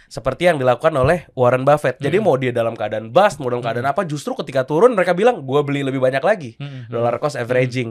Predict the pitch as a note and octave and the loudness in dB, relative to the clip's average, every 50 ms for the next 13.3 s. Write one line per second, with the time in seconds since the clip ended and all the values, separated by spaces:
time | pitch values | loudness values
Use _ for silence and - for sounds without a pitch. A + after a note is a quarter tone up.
0 | A2 A2+ A2 - B2 B2 C#3+ E3 - - D3+ C3+ C3 B2+ B2 B2 B2+ B2+ D3 E3+ | -8 -10 -10 -8 -6 0 2 4 2 2 0 -4 -4 -4 -2 -4 -2 -2 -2 -4
1 | D#3+ C3+ A#2 B2 B2+ B2 - - D#3+ D#3 C3+ A2+ A2 A2 A2+ A#2+ C3+ C3+ C#3 C3 | -4 -6 -8 -6 -8 -4 0 0 0 0 0 -2 -4 -6 -4 -2 -4 -4 -4 -6
2 | A#2+ A#2 A#2+ B2 A#2+ A#2 A2+ - - - C#3 C3+ B2 G3+ G#3 G3+ - F3+ E3+ D3 | -6 -6 -8 -6 -8 -8 -8 -10 -12 -14 -14 -10 -6 -6 -6 -2 -2 -4 -2 -2
3 | C3+ B2 - B2+ B2+ - C#3 C3+ A#2 A2 - _ D3+ D#3+ G3+ - B3+ B3 A#3 G#3+ | -4 -2 -2 -2 -2 -4 -12 -16 -16 -20 -6 _ -4 -4 -4 -6 -6 -4 -4 -4
4 | G#3 G3 F#3+ F#3+ F#3+ G3 G3 G3 F#3+ F#3 - G3 F#3+ F#3 F#3 F#3+ F#3 F3+ F#3+ F3+ | -6 -6 -8 -8 -8 -8 -6 -6 -8 -6 -6 -4 -4 -2 -2 -2 0 2 0 0
5 | G3 A#3+ C4 A#3 E3 C#3 C3+ C3 - D3 C3 C#3 C#3+ C#3+ C#3+ C#3+ C3+ - D3 C3+ | 2 0 -2 -2 0 2 0 2 2 2 2 2 0 -2 -4 -6 -6 -8 -4 -2
6 | C3+ C3+ C3+ C#3 C3+ C3+ C#3 C3+ C3 C#3 C3+ C3 C3 C3 B2+ C3 C#3 C3 - C#3 | -2 0 0 -2 0 2 2 2 2 2 0 0 2 0 0 0 -2 -4 -2 -2
7 | C3+ - - - C#3+ C3 C3 - C#3 C3+ C3 B2+ C3+ A#2 C3+ C3+ A#2+ - _ _ | -2 -2 -4 -6 -8 -8 -6 -2 -2 -2 -2 -2 -6 -8 -8 -10 -10 -12 _ _
8 | - C#3+ C#3 C3 C3 C#3 - C3+ C3 B2+ - C#3 B2+ C3+ B2+ - B2+ B2 C3+ B2+ | -8 -4 -4 -4 -4 -2 -2 -2 -2 -2 -4 -6 -6 -6 -6 -8 -8 -6 -6 -6
9 | B2 B2 C3 B2 B2+ B2+ C3 C3+ B2+ B2 C3 B2+ A#2+ C3 B2+ _ _ _ _ _ | -6 -6 -6 -4 -4 -4 -4 -6 -8 -6 -6 -6 -6 -8 -12 _ _ _ _ _
10 | _ _ _ _ B2 A2 G#2 G#2 - - _ _ _ _ _ B2+ B2 C3 C3+ C3 | _ _ _ _ -16 -16 -14 -16 -18 -20 _ _ _ _ _ -12 -10 -10 -10 -10
11 | - D3+ D3 C#3+ C3+ G3+ E3+ - D3 D#3 D#3 E3+ F#3+ - A#3+ G3 F#3 - D3 C#3+ | -10 -10 -10 -10 -10 -8 0 2 2 4 4 2 2 2 2 0 0 -4 -2 -4
12 | - C3 B2+ B2 B2 C3+ C3+ - - C3+ B2 A#2+ B2 B2 B2+ B2+ B2 A#2 A2+ A2 | -2 -2 -2 -4 -6 -8 -14 -14 -12 -10 -8 -8 -8 -8 -8 -8 -10 -8 -8 -8
13 | A2 G#2+ G#2+ G#2+ - | -10 -10 -12 -16 -20